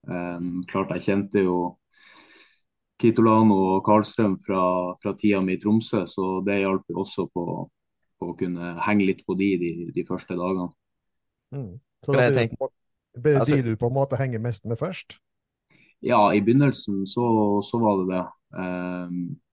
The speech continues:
Speaker 1: og så har det blitt, eh, ja, litt mer sånn flytende nå etter hvert. Men, eh, i begynnelsen så var det jo, ble det jo litt sånn at jeg hang på de, og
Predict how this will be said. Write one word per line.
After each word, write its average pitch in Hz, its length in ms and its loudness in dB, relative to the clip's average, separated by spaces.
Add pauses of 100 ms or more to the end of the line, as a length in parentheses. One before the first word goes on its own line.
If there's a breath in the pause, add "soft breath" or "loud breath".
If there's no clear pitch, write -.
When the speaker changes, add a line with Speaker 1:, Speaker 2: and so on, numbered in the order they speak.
(600)
Speaker 1:
og 101 140 -10
så 104 160 -2
har 101 140 2
det 90 140 -2
blitt, 87 260 2
eh, 85 300 -8 (680)
ja, 92 180 4
litt 104 260 2
mer 90 160 2
sånn 76 380 -6
flytende 92 480 4 (140)
nå 87 100 2 (160)
etter 87 180 -2
hvert. - 280 -4 (120)
Men, 90 240 0
eh, 85 160 -6
i 87 60 -2
begynnelsen 101 420 2
så 90 160 -4
var 87 140 2
det 85 80 -2
jo, 50 100 -4 (800 soft breath)
ble 117 120 4
det 104 60 8
jo 95 80 6
litt - 140 0
sånn 95 340 0
at 90 120 -2
jeg 87 180 2
hang 92 220 -2
på 92 180 -2
de, 95 100 4 (120)
og 82 360 -8